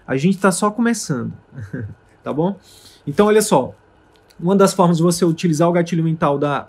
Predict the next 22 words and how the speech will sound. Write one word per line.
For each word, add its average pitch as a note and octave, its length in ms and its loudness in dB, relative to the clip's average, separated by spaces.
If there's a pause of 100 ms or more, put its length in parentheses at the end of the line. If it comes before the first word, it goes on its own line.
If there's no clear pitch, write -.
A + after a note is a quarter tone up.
autoridade D#3+ 920 -2
é D3+ 80 -6
você E3+ 240 0
produzir G3 400 0
conteúdo A#3 500 0
pra A3+ 160 0
mostrar B3 640 2 (340)
realmente A3+ 600 4
pro A3 180 -4
seu, F#3 500 2 (160)
pro E3+ 120 -2
seu F#3+ 160 2
potencial D#3 480 -2
cliente G#3 400 -2
que B3+ 100 -4
você B3 320 -2
é G3 300 0 (560)
uma E3 120 4
referência G#3 640 0
naquele E3+ 280 -4
assunto, C3 440 -12
né? D3+ 220 -6